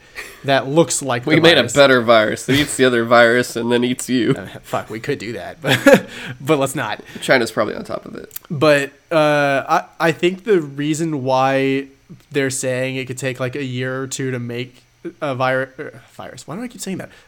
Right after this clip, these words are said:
Speaker 1: A vaccine, uh, accessible to the, uh, public is mostly just for, like, testing, to make, like, absolutely sure that, one, it actually does work,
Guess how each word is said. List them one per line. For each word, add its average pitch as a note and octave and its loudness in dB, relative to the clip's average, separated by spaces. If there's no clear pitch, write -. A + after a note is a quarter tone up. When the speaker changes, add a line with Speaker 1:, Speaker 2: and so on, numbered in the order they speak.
Speaker 1:
A C#3 -12
vaccine, D#3 0
uh, A#2+ -4
accessible D#3+ -6
to F#3 -8
the, F#3 -6
uh, F3 -2
public F#3 -6
is C#3 -6
mostly C#3 -6
just B2+ -10
for, B2+ -12
like, A2+ -12
testing, - -12
to - -6
make, C#3 -2
like, C3 -4
absolutely C#3 -4
sure C3 -6
that, A#2+ -6
one, C3+ -10
it C#3 -8
actually B2 -10
does B2 -12
work, C3 -10